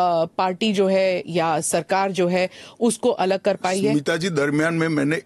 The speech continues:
Speaker 2: मैंने कहा फ़ोर्टी वन टाइम,
Speaker 1: हम्म।
Speaker 2: इकतालीस बार अलग-अलग मंचों से इसके बारे में मैंने डिटेल बात करी है कि इस देश के अलसम-, अल्पसंख्यक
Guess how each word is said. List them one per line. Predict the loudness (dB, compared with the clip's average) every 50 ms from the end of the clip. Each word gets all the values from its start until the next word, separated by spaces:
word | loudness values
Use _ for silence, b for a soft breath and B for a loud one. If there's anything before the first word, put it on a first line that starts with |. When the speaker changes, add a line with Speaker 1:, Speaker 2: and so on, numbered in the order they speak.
| _ _ _ _ _ _ _ _ _ -2
Speaker 2:
मैंने | 0 2 2 0 0
कहा | -2 -2 -2 -2 -4 -6 -8 _ _ _ _ _ _ _
फ़ोर्टी | -2 0 0 0 0 -2 -4 -2
वन | -2 -2 -2 0 0 0 0 -2
टाइम, | -4 -4 -4 -4 -4 -4
Speaker 1:
हम्म। | -8 -20 _ _ _ _ _ _ _ -4 -4 -4
Speaker 2:
इकतालीस | -4 -4 -4 -2 -2 0 0 0 0 -2 -4 -6
बार | -6 -8 -10 -10 -14 -16 _ b b b b b b b
अलग-अलग | 0 0 0 2 2 2 2 2 0 0
मंचों | 0 2 2 2 2 2 0
से | 0 0 -2 -2 -2 -2 -2
इसके | -2 -2 -2 -2 -4 -2
बारे | -2 -2 -2 0
में | 0 0 2
मैंने | 2 2 2 2 0 0
डिटेल | -2 0 2 2 2 2 0 0 2 2 2 2 0
बात | -2 -2 -2 -2 -6 -8
करी | -10 -10 -8 -8 -10
है | -8 -6 -4 -2 -2 -4 B B B B B B -4
कि | -4 -4
इस | -2 -2 -4 -4 -4 -2
देश | 0 2 2 2 0 -2
के | -2 -2 -2 -2 -4 _ -2
अलसम-, | 0 0 0 -2 -2 -2 -2 -2 -2 -4 _ _ _ _ -6 -2
अल्पसंख्यक | 0 0 0 0 0 0 0 0 -2 -2 -2 -2 -2